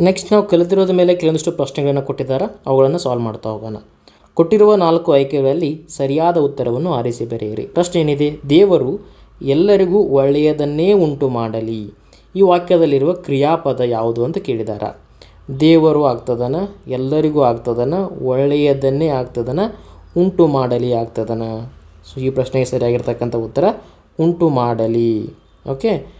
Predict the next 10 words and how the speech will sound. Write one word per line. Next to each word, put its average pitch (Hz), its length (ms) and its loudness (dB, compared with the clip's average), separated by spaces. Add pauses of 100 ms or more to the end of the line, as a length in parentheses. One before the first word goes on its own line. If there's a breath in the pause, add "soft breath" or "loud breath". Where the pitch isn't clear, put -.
(220 loud breath)
so - 60 -6
ಕೊಟ್ಟಿರ್ತಕ್ಕಂಥ 123 680 -4
ವಾಕ್ಯದಲ್ಲಿ 123 640 0
ಉಂಟು 151 380 -2
ಮಾಡಲಿ 123 380 -2
ಎಂಬುದು 127 380 -2 (360)
ಕ್ರಿಯಾಪದವಾಗಿರುತ್ತದೆ. 120 1500 0 (1400)
ನೆಕ್ಸ್ಟ್ 190 400 2
ಎರಡನೇ 170 400 2
ಪ್ರಶ್ನೆ, 196 420 -2